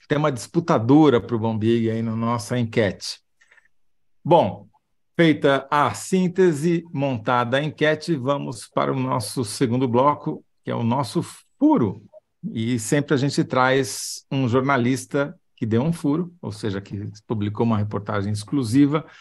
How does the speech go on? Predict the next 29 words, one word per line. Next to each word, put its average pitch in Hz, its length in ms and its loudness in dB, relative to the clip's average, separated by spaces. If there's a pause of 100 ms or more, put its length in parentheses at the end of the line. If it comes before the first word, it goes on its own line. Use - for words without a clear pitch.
(260)
pra 156 160 2
contar 143 360 0
pra 139 240 2
gente 135 580 -4 (500)
um 131 100 -2
pouco 135 300 2
mais 120 300 2
sobre 110 260 -4
essa 104 200 -4
reportagem. 107 640 -2
E 143 40 2
hoje 165 380 2
o 175 100 -6
nosso 131 840 -2
convidado 123 580 0 (360)
é 135 80 0
o 123 80 2
Fábio 120 240 -4
Serapião, 135 480 2
repórter 131 420 -2
da 120 100 2
Folha 131 300 2
de 117 80 -6
São 127 180 -2
Paulo. 151 280 2
Tudo 123 200 -6
bem, 143 240 -2
Fábio? 120 300 -2
Tá, 107 180 -6